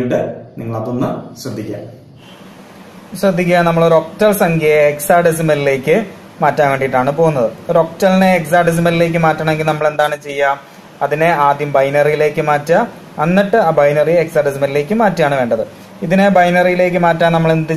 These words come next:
ചെയ്യണം? ഇതിനെ ആദ്യം ഓരോ ഡിജിറ്റ് സെപ്പറേറ്റ് ആയിട്ട് ഇവിടെ എടുത്തെടുത്ത് എഴുതുക. മുന്നൂറ്റി നാൽപത്തി ആറ് എന്നുള്ളതിൻ്റെ മൂന്ന് ഡിജിറ്റും നമ്മൾ സെപ്പറേറ്റ് എഴുതി. ഇനി എന്ത് ചെയ്യണം? ഓരോന്നിൻ്റെയും ഒക്ടൽ, ഏഹ്, സോറി, കറസ്പോണ്ടിങ് ത്രീ ബിറ്റ് ബൈനറി എഴുതുക.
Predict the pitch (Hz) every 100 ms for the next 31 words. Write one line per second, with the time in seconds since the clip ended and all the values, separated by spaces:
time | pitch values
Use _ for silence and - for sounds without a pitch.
0 | 156 151 147 147 - - _ - 147 151
1 | 151 139 139 165 190 151 139 143 147 143
2 | 143 143 175 160 - 143 143 147 135 131
3 | 202 233 - - 147 135 185 156 139 -
4 | 131 127 196 - 143 127 120 139 131 127
5 | 131 131 127 196 208 - - 135 127 135
6 | 131 131 123 127 123 123 123 127 139 131
7 | 143 143 135 127 127 160 190 131 139 156
8 | 135 131 131 165 143 117 - - - -
9 | 180 196 180 190 180 170 165 170 - -
10 | 147 165 175 180 180 180 180 180 240 -
11 | 139 131 - 202 214 208 156 151 139 135
12 | 135 135 135 135 147 127 117 - 143 143
13 | 165 165 175 214 - - 151 165 190 165
14 | 151 151 156 156 202 175 135